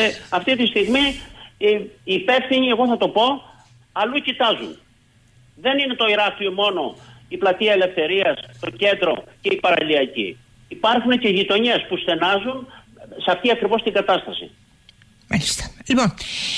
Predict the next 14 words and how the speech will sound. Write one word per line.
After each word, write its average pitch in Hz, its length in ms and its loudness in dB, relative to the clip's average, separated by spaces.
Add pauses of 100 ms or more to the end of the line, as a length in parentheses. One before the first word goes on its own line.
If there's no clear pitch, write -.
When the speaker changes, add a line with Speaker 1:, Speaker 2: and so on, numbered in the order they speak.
(100)
Speaker 2:
κρατάω 233 380 2
όλες 285 240 4
αυτές 269 300 2
τις 269 120 -2
παρατηρήσεις. 226 840 2
Σας 190 240 0
ευχαριστώ 190 400 2
πάρα 247 220 4
πολύ, 226 640 4
κύριε 214 240 2
Λενακάκη. 202 600 2 (800)
Ε, 185 540 4
Speaker 1:
Ε, 170 40 2
Speaker 2:
πρόεδρος, 240 560 4